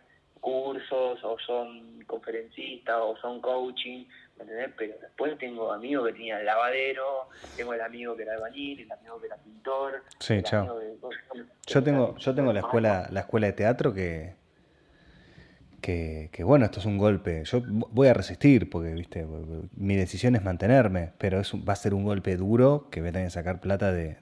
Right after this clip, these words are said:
Speaker 2: de, de mi bolsillo para, para tener que sostener la escuela, que siempre se sostuvo sola. Pero yo me,
Speaker 1: Claro.
Speaker 2: me imagino van a venir unos meses de que la gente va a estar guardada y,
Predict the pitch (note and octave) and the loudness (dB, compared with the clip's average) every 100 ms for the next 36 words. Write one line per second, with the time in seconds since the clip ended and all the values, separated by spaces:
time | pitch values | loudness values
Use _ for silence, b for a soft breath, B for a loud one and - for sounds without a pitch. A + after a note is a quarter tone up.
0 | - E2 - E2 F2+ F#2+ F2+ F2 - G#2 | -12 -10 -8 -4 -2 -2 -2 -4 -2 -4
1 | - G#2 - F2 E2 D#2+ - b b b | 0 -2 0 -2 -2 -6 -12 b b b
2 | b b b b b b _ F#2+ F2 F#2 | b b b b b b _ -2 0 0
3 | G#2 - - F#2+ F#2+ F2+ G#2 - - _ | 0 -2 -2 2 2 2 -8 -16 -20 _
4 | - F2+ - E3 A#2+ E2+ F2+ G2 F2+ F2 | -8 -6 4 8 8 6 0 -2 -2 -6
5 | F#2 G#2+ F#2 - D3 F#2 F2 b b b | -2 0 0 4 4 4 -2 b b b
6 | b b b b _ - F2 E2 D#2+ - | b b b b _ -2 0 0 -2 -2
7 | G#2+ G2+ F2+ - - F#2+ F#2 F2 A2 C3 | 2 2 2 -4 -6 -6 -4 -2 4 6
8 | A2 F#2+ G2 G2+ F#2+ F2 G2 A2+ B2 C3+ | 8 6 4 2 2 0 4 4 4 4
9 | G2+ F#2 F2 E2+ - - - - - G#2 | 4 2 -4 -4 -10 -10 -6 -4 -2 0
10 | G2+ G2 - F#2+ F#2+ F#2 A2 C3 D#3 - | 2 2 2 2 2 4 4 8 8 8
11 | - E2+ | 2 -6